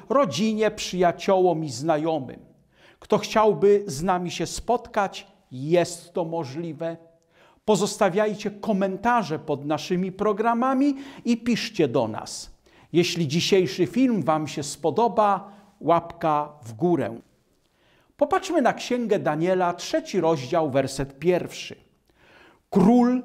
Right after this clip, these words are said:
Nebukadnesar kazał zrobić posąg ze złota, sześćdziesiąt łokci wysokości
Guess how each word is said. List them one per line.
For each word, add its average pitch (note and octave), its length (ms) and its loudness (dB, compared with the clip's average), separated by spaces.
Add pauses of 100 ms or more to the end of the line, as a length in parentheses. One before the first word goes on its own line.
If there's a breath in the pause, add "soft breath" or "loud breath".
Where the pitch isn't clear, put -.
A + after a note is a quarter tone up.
(140)
Nebukadnesar D#3 1300 0 (840 soft breath)
kazał C#4+ 460 4
zrobić F#3 580 2
posąg - 760 -4 (320 soft breath)
ze C#3 240 2
złota, D3+ 680 0 (500 soft breath)
sześćdziesiąt A3+ 1040 0
łokci G3+ 540 -2
wysokości G#3 840 -4